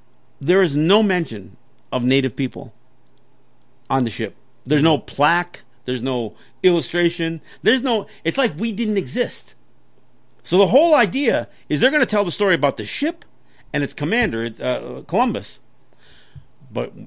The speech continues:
we're not gonna even bring up the native people. Look, it, they, it's not that they didn't bring up the atrocities.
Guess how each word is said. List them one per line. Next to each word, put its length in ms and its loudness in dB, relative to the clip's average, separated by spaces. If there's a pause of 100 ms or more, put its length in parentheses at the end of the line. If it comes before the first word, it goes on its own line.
we're 160 -4
not 160 -4
gonna 140 -2
even 160 -4
bring 200 -4
up 120 -6
the 80 -8
native 260 -8
people. 260 -12 (380)
Look, 260 2 (140)
it, 200 -10 (160)
they, 200 2
it's 260 -2
not 180 4
that 120 4
they 80 4
didn't 200 0
bring 160 2
up 180 -2
the 180 -4
atrocities. 640 -2